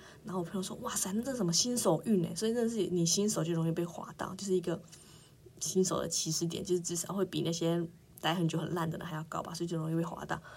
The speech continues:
所以我那个朋友就果断地决定把他Tinder删掉，就这个账号删掉重载。我就看到他，他就看到我，我觉得哇塞，应该真的有这回事哦，因为我这样实测，你看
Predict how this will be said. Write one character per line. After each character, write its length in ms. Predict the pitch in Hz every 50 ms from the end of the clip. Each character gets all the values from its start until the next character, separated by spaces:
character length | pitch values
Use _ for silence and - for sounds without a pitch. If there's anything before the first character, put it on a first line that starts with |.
| - - -
所 120 | - 214
以 40 | 214
我 40 | 208
那 60 | 226
个 80 | 220
朋 180 | 208 208 - 170
友 100 | 165 160
就 120 | 165 190
果 240 | 185 - - 165 156
断 200 | 156 - 185 180
地 80 | 170 165
决 120 | 170 175
定 100 | 165 180
把 80 | 180 175
他 120 | 156 165
Tinder 260 | 165 185 180 185 165
删 280 | 165 - - 160 160 165
掉， 200 | 165 170 - - - - - - - -
就 100 | - 185 190 - - - - - 175 165 -
这 80 | -
个 80 | 196 190
账 140 | 180 196 180
号 120 | 185 170
删 220 | 165 - 165 160 165
掉 120 | 175 165
重 240 | 165 - - 156 170
载。 140 | 165 - - - - - - - -
我 120 | - 185
就 80 | 185 185
看 120 | 208 202
到 80 | 175 190
他， 120 | 196 170
他 100 | 180 170
就 80 | 185 180
看 120 | - 175
到 100 | 160 -
我， 200 | - - - - - - - - - - -
我 60 | -
觉 100 | 240 247
得 80 | 247 262
哇 200 | 285 285 226 208
塞， 360 | - - 196 185 165 160 170 - - - - - - - - - - - - - - - - - - - - -
应 120 | - 240 302
该 100 | 330 330
真 160 | 330 - 330
的 60 | 320
有 100 | 247 185
这 140 | 175 233 240
回 140 | 233 190 180
事 240 | - - - 208 202
哦， 80 | 185 202
因 40 |
为 60 | 247 269
我 200 | 240 190 165 170
这 120 | - 240
样 60 | 247
实 140 | 220 - 180
测， 140 | 202 226 190
你 100 | 170 214
看 140 | 254 311 294